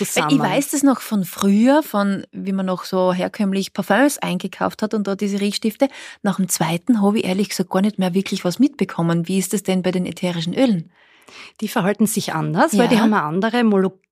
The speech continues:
Speaker 2: molekulare Zusammensetzung.
Speaker 1: Mhm.
Speaker 2: Ähm, ein synthetischer Duft wird ja aus Erdöl gemacht.
Speaker 1: Ja.
Speaker 2: Und da sind immer chlorierte Restsubstanzen drauf.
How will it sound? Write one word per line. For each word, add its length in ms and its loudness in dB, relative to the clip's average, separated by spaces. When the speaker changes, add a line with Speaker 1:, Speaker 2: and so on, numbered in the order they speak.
Speaker 2:
molekulare 960 0
Zusammensetzung. 960 -2
Speaker 1:
Mhm. 220 0
Speaker 2:
Ähm, 440 2
ein 80 -12
synthetischer 840 -4
Duft 440 -2
wird 180 0
ja 160 -2
aus 380 -4
Erdöl 520 -4
gemacht. 440 -2
Speaker 1:
Ja. 420 0
Speaker 2:
Und 420 2
da 80 0
sind 160 -2
immer 200 2
chlorierte 580 2
Restsubstanzen 920 -4
drauf. 440 -12